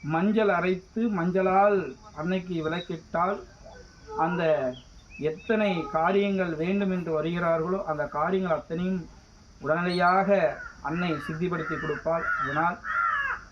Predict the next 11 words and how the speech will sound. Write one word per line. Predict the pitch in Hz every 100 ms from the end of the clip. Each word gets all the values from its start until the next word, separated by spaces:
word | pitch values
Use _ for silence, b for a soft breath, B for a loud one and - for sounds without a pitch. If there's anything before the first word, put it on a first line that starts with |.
| -
பக்தாதி | 127 165 170 160 151
மெய்யன்பர்களும் | 160 170 160 160 165 180 - - - - - - - 151
மற்றும் | 156 170 160 131 123
ஊர் | 147 170 160
பொதுமக்கள் | 151 160 156 156 147 127 -
அனைவரும் | 135 151 160 170 165
வந்து | 151 147 139 127 -
இவ்வாலயத்தில் | 139 143 151 170 165 - 143 127 127 - - 1077 906 - 523 508 494 480 466
அன்னையை | 160 185 175 147 131 -
பூரணமாக | - 156 165 165 165 185
வணங்கி | 165 151 156 139